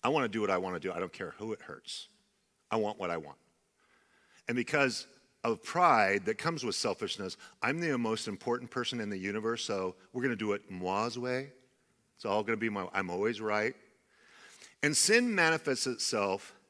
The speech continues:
from the earliest age. And here Adam is, uh, Cain is born, and he is named Acquired.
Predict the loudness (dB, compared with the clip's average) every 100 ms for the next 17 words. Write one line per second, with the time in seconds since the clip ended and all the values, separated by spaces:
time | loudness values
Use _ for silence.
0 | _ -2 0 -2 2 2 4 2 2 2
1 | 4 4 -2 -8 -12 -20 -20 -18 -18 -18
2 | 0 0 2 6 8 8 6 0 -6 2
3 | 6 6 4 -2 -4 -8 -2 2 2 -2
4 | -10 -8 0 2 2 -4 -10 -18 -10 -6
5 | -6 -2 0 2 0 -2 -4 -2 -2 -4
6 | -12 -20 -20 -20 -20 _ 2 4 4 4
7 | 6 6 6 -2 -4 -14 -20 -20 _ _
8 | _ _ _ _ _ _ _ -20 _ _
9 | _ _ _ _ _ _ _ _ -12 2
10 | 6 6 4 -2